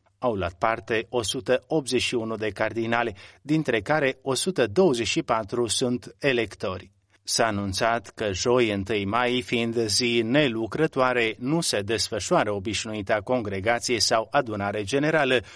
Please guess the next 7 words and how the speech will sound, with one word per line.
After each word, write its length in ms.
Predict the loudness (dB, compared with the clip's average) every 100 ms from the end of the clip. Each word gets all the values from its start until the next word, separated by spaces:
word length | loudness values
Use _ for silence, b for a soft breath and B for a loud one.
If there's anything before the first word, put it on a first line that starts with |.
| B
urmând 440 | B 2 4 4 4
ca 260 | 2 2
reuniunile 840 | 4 2 2 2 0 2 2 4 2
să 200 | 2 2
fie 280 | 2 0 2
reluate 500 | 2 2 0 0 -2
vineri. 560 | -2 -4 -4 -6 -12